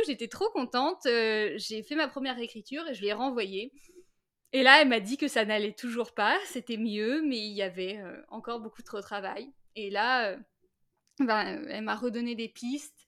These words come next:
et il m'a fallu plusieurs mois avant de savoir comment le retravailler, comment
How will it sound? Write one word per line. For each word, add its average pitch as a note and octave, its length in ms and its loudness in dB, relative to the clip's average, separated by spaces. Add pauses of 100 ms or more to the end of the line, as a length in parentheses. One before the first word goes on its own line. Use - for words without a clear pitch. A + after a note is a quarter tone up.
(500)
et A#3+ 80 -6
il A#3 80 0
m'a A3+ 120 0
fallu A3 260 -4
plusieurs B3 340 0
mois A#3+ 360 4
avant A3 360 0
de G#3 680 -10
savoir A3+ 600 -2
comment C#4+ 420 2
le A#3+ 100 0
retravailler, G#3 680 -6
comment A#3 640 -10